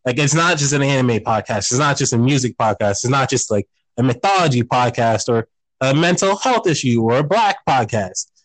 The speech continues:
It's a podcast about things I like to talk about. And I say that all the time. Like, when people ask me, "Oh, what's your podcast about?" I'm like,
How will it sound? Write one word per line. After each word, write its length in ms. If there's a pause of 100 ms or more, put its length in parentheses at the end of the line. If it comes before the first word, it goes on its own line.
(100)
It's 180
a 60
podcast 760 (300)
about 460
things 400
I 140
like 220
to 100
talk 320
about. 300
And 80
I 80
say 240
that 160
all 100
the 60
time. 260
Like, 180 (440)
when 160
people 180
ask 280
me, 220
"Oh, 200
what's 140
your 80
podcast 420
about?" 280
I'm 140
like, 160